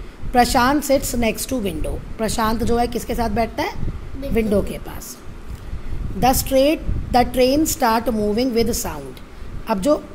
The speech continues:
Speaker 1: train है वो, train की क्या आवाज़ आती है? छुक छुक छुक आती है ना?
Speaker 2: छुक छुक।
Speaker 1: अच्छा,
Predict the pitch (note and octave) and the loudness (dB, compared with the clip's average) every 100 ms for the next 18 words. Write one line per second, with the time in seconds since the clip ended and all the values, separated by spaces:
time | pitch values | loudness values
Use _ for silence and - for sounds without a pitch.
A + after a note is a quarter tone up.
0 | - A#3 B3 B3 G#3+ G3+ C#4 - - - | -2 4 4 4 2 4 2 2 -10 -18
1 | - - A3+ A#3+ A#3+ C#4+ C#4 C4+ C4 B3 | -20 -2 2 2 2 6 8 8 8 4
2 | A#3+ A#3 - B3 - D4 - C#4 C4 B3+ | 2 0 0 -2 -2 -2 -4 0 -2 0
3 | C4+ E4 F#4 - C#4 - - - - - | 0 2 0 -2 -8 -10 -14 -16 -16 -14
4 | - F#3+ F#3 F3 | -8 -2 -2 -2